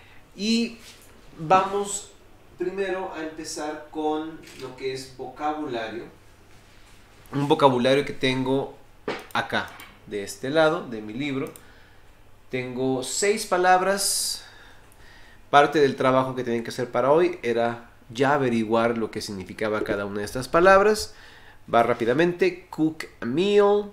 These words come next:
take part in a parade, decorate the house, make a card, watch a fireworks display, prepare snacks. Entonces,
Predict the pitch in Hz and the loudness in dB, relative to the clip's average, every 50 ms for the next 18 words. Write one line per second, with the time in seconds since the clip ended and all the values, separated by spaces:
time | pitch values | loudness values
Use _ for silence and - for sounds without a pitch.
0 | - - - 147 131 131 131 - - - 117 113 113 110 - - 104 101 95 - | -10 -4 -2 0 0 0 -2 -4 0 2 4 4 4 2 -2 -6 -8 -8 -8 -6
1 | - 104 127 160 180 190 185 190 185 180 - - - - - 104 - 131 131 - | -2 2 4 6 6 8 6 4 4 0 -8 -14 -16 -16 -6 -2 -2 -2 -2 -4
2 | - - 117 98 87 - - - - - - - - - 156 170 175 170 165 160 | -4 -4 -4 -4 -4 -6 -14 -20 -20 -20 -18 -14 -2 4 6 8 8 8 8 6
3 | 165 165 156 - - - 110 107 110 110 107 104 - - - - - - - - | 2 0 -2 -6 -10 -10 -8 -4 -4 -4 -4 -6 -8 -16 -18 -18 -18 -8 0 2
4 | 147 156 156 156 151 147 151 151 151 151 - - - - - - - - - - | 4 6 6 6 6 6 4 2 0 -2 -6 -14 -20 -20 -20 -20 -18 -10 -2 2
5 | 120 117 110 107 - - - - - - - - 113 104 101 95 95 95 95 92 | 2 4 2 2 -2 -8 -10 -10 -12 -14 -6 -4 -2 -2 -2 -2 -4 -6 -6 -8
6 | 90 - - - - - - 98 92 - - - - 156 180 185 180 175 175 175 | -8 -8 -10 -12 -12 -14 -14 -10 -8 -6 -6 -4 0 2 4 6 6 6 4 4
7 | 175 180 - - - - 147 147 147 143 - - 117 113 117 113 113 - - - | 2 -2 -8 -10 -8 -4 -2 -2 -2 -4 -2 -2 0 2 0 0 -2 -6 -14 -20
8 | - - - - - - - 104 95 - - - - - - - - - - 143 | -20 -20 -10 -8 -8 -6 -6 -6 -8 -10 -10 -12 -12 -12 -12 -12 -14 -6 -2 -2
9 | 139 127 131 117 - | 0 0 -2 -6 -6